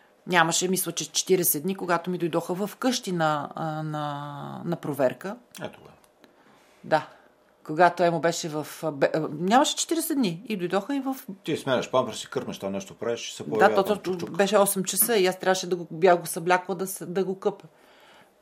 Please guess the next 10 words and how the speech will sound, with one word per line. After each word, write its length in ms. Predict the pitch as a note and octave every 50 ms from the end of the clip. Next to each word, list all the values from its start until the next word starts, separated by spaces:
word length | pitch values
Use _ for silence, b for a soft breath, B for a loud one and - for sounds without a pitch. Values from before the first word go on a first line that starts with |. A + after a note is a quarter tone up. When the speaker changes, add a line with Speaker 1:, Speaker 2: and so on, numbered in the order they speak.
| _ _
Speaker 1:
И 60 | - G#3
го 140 | G#3+ G#3+
къпахме 380 | - E3 D#3+ - E3 - G3 F#3+
заедно 360 | F3 F#3+ F#3+ F3 F3 F3 F3+
с, 180 | F3+ - - G3
Speaker 2:
С 300 | F#3+ - - - F#3+ G3+
Speaker 1:
а, 220 | - G3+ G2+ G2+ G2+
Speaker 2:
допинг 260 | A#2 G#2 G#2+ G2 F#2+
ченгетата. 480 | F#2 F2 E2+ E2+ - - - - -
Speaker 1:
Да. 100 | - D#3